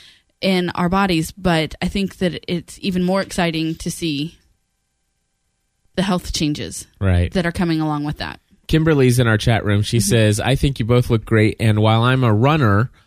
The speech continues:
Speaker 2: on a treadmill, my doctor would love me to use the elliptical.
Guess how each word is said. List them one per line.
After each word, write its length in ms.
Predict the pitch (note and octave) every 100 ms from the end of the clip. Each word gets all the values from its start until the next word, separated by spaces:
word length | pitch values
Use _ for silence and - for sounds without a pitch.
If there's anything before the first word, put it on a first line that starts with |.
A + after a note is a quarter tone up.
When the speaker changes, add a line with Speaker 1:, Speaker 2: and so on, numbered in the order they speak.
| _
Speaker 2:
on 160 | A#2+ A#2
a 80 |
treadmill, 560 | G#2 - F#3+ C#3 G2 G2+
my 160 | A2 G#2+
doctor 360 | B2 C#3+ -
would 180 | A2+ G2+
love 420 | A2 A#2+ D3+ D#3+
me 180 | G#2+ F#2+
to 100 | F#2
use 240 | G2 G2+
the 100 | F#2+
elliptical. 600 | F#2+ G#2 A#2 F2+ - C#2+